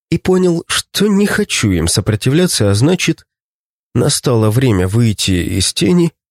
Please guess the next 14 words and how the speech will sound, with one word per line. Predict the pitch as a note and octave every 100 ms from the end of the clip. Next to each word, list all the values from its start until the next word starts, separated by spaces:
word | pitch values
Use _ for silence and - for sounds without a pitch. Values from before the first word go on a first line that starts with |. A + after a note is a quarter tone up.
| _ _ _ _
и | G#3 A#3
начать | F#3 E3+ - B2+ C3 - - -
действовать. | A#3+ D#3 G#2 - - - - - - _ _ _ _ _ _ _ _ _ _ _ _ _ _ _ _ -
"Браво!" — | F2 E2+ F2 A2+ D3+ G#2 C2+ _ _ _ _ -
несколько | A#2+ A#2+ C3 - A#2+ -
раз | C3 A2+ -
хлопнув | - C#3 C#3 A#2+ G#2+ -
ладонями, | A2+ B2 F3 G3 F#3
произнёс | F3 B2+ C3 B2 D#3+ E3+ G#2+
я. | G2+ G2 - _ _ _ _ _ _ -
Звук | A2 A#2+ F#3+ - D3
в | B2
наступившей | B2 - B2 B2+ A#2 A2+
тишине | - A2 B2 A2 F#2+